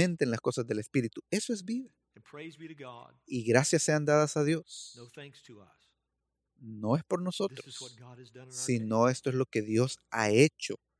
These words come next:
Speaker 2: And he keeps
Speaker 1: en
Speaker 2: telling us
Speaker 1: nosotros.
Speaker 2: this.
Speaker 1: Y nos continúa diciendo
Speaker 2: Because
Speaker 1: esto
Speaker 2: as First John three
Speaker 1: constantemente,
Speaker 2: reminds us,
Speaker 1: porque como primera de
Speaker 2: there's
Speaker 1: Juan
Speaker 2: full
Speaker 1: tres nos
Speaker 2: people
Speaker 1: dice,
Speaker 2: who will tell you
Speaker 1: hay
Speaker 2: this isn't true.
Speaker 1: personas que te dirán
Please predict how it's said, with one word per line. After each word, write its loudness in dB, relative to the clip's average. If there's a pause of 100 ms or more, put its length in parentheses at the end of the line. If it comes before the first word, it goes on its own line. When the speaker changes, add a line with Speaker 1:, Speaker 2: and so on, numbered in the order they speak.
(120)
Speaker 2:
And -20
he -20
keeps -4
Speaker 1:
en 10
Speaker 2:
telling -6
us -10
Speaker 1:
nosotros. -8
Speaker 2:
this. -20
Speaker 1:
Y 2
nos 2
continúa -2
diciendo -6
Speaker 2:
Because -2
Speaker 1:
esto -6
Speaker 2:
as -20
First -2
John 0
three -12
Speaker 1:
constantemente, -6
Speaker 2:
reminds -18
us, -20
Speaker 1:
porque 0
como 4
primera 4
de 4
Speaker 2:
there's 0
Speaker 1:
Juan -2
Speaker 2:
full -10
Speaker 1:
tres 0
nos -10
Speaker 2:
people -8
Speaker 1:
dice, -10 (1500)
Speaker 2:
who -18
will -18
tell -18
you -12
Speaker 1:
hay 2
Speaker 2:
this -8
isn't -20
true. 4
Speaker 1:
personas -2
que -2
te -2
dirán -4